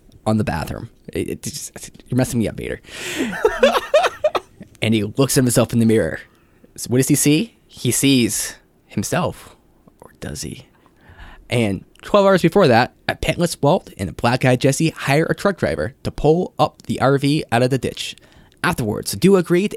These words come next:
and the criminal partnership as soon as they deal with the bodies of Emilio and Crazy Eight. Yeah, 'cause they essentially have a bit of mess to clean up, and now they're like, "How do we get rid of these bodies? Otherwise, they might get traced back to them and then be culpable."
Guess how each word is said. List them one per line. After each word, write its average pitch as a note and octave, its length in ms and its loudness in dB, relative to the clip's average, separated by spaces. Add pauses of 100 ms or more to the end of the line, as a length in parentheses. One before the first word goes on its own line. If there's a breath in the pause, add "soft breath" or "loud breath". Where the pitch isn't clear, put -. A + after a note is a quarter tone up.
and B2+ 140 -2
the - 60 -8
criminal E3 400 2
partnership - 500 -4
as - 60 -8
soon C#3+ 260 -2
as D#3+ 120 0
they D3 100 2
deal C3 320 0
with C3+ 100 -8
the C3 60 -4
bodies C3+ 400 -2
of - 160 -8
Emilio D#3 640 2 (100)
and G2 100 -10
Crazy G#2+ 400 0
Eight. C2+ 240 -6 (600 loud breath)
Yeah, E2+ 180 -4
'cause F#2+ 180 -6
they G2 380 -2
essentially A2+ 840 0 (400 soft breath)
have C#3 260 0
a C3 60 0
bit C3+ 100 4
of A#2+ 80 4
mess A#2+ 200 2
to - 80 -10
clean D3+ 180 -2
up, E3 180 0
and A2 80 0
now A2+ 240 4
they're G#2+ 160 0
like, G#2 260 -2 (140)
"How - 240 -4
do D3 100 2
we C#3 120 2
get B2+ 160 0
rid A2 100 0
of G#2+ 80 0
these F2+ 160 -8
bodies? F#2 460 -4
Otherwise, G2 460 -6
they G2 100 -4
might F2 240 -6 (300)
get - 140 -2
traced G#2 260 -2
back G#2 220 -2
to G#2+ 60 -6
them A2+ 320 2
and G#2 140 -2
then G#2+ 100 -2
be - 140 -10
culpable." - 560 -4